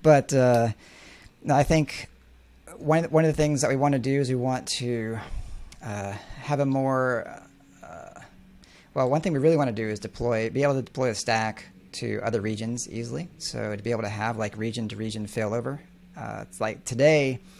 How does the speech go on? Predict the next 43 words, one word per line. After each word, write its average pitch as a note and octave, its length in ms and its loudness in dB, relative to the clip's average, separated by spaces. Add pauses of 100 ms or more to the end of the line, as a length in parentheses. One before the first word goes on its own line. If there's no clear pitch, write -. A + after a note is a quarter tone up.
(360)
if A#2 140 -4
U C3 160 4
S C3 140 2
East C3+ 260 -2
one A#2+ 360 -2 (600)
went C3 160 0
away, G#2 400 0 (460)
well, A#2 160 4
I A2+ 60 4
mean, A2 120 -2
half G#2+ 200 -2
the A2+ 60 -4
internet G2+ 240 -4
would E2+ 80 -10
be F#2+ 80 -6
dead, F2+ 340 -6
right? A2+ 220 -4
But, B2+ 300 2 (320)
uh, A2+ 240 0
so E3 200 4
would B2 100 4
we. C#3+ 280 -2
<laughs> - 40 12 (840)
Uh, C3+ 160 2
so D3 140 -2
we D3 120 2
don't D#3 240 2
currently C3+ 460 0
have, A2 300 0
like, A2+ 140 0
an A#2 180 -4
automated C3 720 0
system D3+ 560 -6
to B2+ 220 -6
switch - 340 -4
over B2+ 180 2
to B2+ 100 -4
another A2+ 260 -2
region. F#2+ 400 -8
We C#3+ 100 -2
can D3 300 2
manually C3 560 2
f-, A2 160 -10